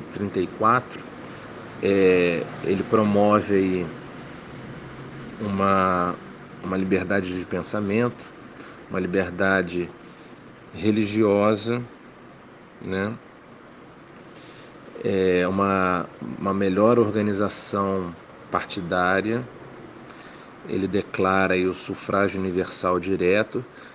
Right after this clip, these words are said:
sendo que não era cem por cento universal, porque ainda excluía aí os analfabetos.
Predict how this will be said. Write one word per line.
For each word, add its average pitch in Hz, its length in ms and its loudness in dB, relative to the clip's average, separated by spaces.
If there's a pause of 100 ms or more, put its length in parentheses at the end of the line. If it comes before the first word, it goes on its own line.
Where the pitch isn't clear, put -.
sendo 101 460 0
que - 200 -6
não 110 340 0
era 107 520 2 (420)
cem 120 300 2
por - 180 -6
cento 113 760 0 (460)
universal, 101 920 2
porque 90 540 -2 (580)
ainda 98 340 2
excluía 104 680 4
aí 98 120 4
os 95 120 0
analfabetos. 98 800 0